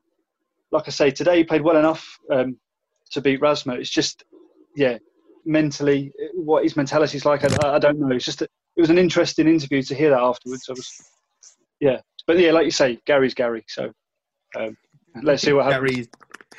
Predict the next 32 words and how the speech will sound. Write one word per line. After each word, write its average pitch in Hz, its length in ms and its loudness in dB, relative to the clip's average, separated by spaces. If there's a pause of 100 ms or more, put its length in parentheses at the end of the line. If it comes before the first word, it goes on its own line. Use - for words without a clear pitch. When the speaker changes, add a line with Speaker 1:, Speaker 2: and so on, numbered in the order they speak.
(360)
Speaker 2:
Gary 147 340 0
is 127 100 -4
definitely 127 560 -4
Gary. 107 360 -2 (340)
Uh, 147 180 0
let's 185 260 -4
move 185 180 2
it 175 100 0
on 160 260 -2
then, 147 200 -2
and 139 140 -4
let's 131 180 -6
wrap 147 180 -2
up 139 60 -4
the 135 80 -2
rest 135 320 -4
of 123 120 -2
the 127 80 -6
day's 123 380 0
action. 131 480 -2
And 117 100 -4
we'll 110 80 -6
start 131 320 -2
with 131 100 -8
you, 135 200 -2
Phil. 135 580 0
Uh, 127 280 0
Dave 175 260 -2
Chisnall 160 520 -2
against 143 280 -4
Keegan 139 280 0
Brown. 131 340 0